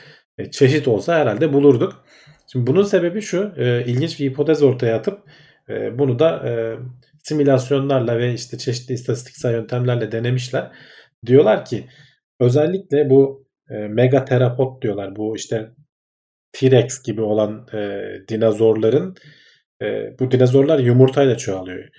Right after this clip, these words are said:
Çok küçük kedi boyutundan başlıyor. Gitgide büyüyerek, e, o devasa, e, T-Rex boyutuna kadar geliyorlar. Dolayısıyla arada her boyuttan, e, canlı var. Dolayısıyla öyle bir alanı bunlar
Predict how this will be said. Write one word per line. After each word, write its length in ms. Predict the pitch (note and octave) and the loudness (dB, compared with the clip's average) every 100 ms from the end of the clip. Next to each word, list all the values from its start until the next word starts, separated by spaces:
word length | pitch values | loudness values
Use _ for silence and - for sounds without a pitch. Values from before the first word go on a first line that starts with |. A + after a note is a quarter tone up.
| _ _ _ _ _ - | _ _ _ _ _ -2
Çok 200 | D3 C3 | 0 2
küçük 260 | B2+ - | -2 -4
kedi 260 | - C3 D#3 | 2 4 8
boyutundan 560 | D3 C3+ C3+ B2+ B2 A2+ | 8 8 4 2 2 4
başlıyor. 580 | A#2+ B2 - D3+ F#3 - _ _ _ _ | 4 2 -2 -2 -2 -4 _ _ _ _
Gitgide 460 | D3 D3 D3+ C3+ B2+ | -6 -2 4 4 6
büyüyerek, 680 | C#3+ E3 D3+ F#3 - - - | 2 4 6 4 0 -12 -8
e, 200 | A#2 A2+ | -4 -2
o 200 | A#2+ A#2 | -2 6
devasa, 640 | C3 D3 C3 B2 D#3 D#3+ | 8 8 6 4 0 -2
e, 440 | C#3+ B2 A#2+ A#2+ - | -2 -2 -2 -2 -8
T-Rex 420 | - C#3 B2+ - | 0 4 4 4
boyutuna 360 | B2 A#2 - G#2+ | 4 4 2 -4
kadar 260 | A#2 C#3 D#3+ | -2 -2 0
geliyorlar. 540 | C3 C3+ B2+ G2 G2+ | 0 2 2 0 -2
Dolayısıyla 560 | B2 D3 D3+ F#3 B2+ - | 2 2 2 -2 -2 2
arada 480 | C3+ D3+ A#2+ - - - _ _ | 4 4 2 -2 -6 -20 _ _
her 320 | C3+ C3 D3 | 6 6 8
boyuttan, 560 | C3+ B2 B2 E3+ E3 - _ _ _ - | 8 8 4 0 -2 -8 _ _ _ -10
e, 380 | A2+ A2+ A2 A2 - - - - | -6 -4 -6 -8 -16 -20 -20 -2
canlı 360 | A#2+ B2 B2+ A#2+ | 4 6 6 6
var. 220 | F#2 - _ _ _ _ - - - A2 A#2+ B2 | 2 -6 _ _ _ _ -20 -20 -20 -16 -6 2
Dolayısıyla 560 | B2 D3 D#3 A3 E3+ | 4 4 4 2 2
öyle 340 | A#2+ B2 D#3+ F#3 | 6 8 8 8
bir 80 | |
alanı 400 | D3 C3+ C#3 C#3 | 6 6 6 4
bunlar 300 | B2+ C#3 C3 | 4 2 2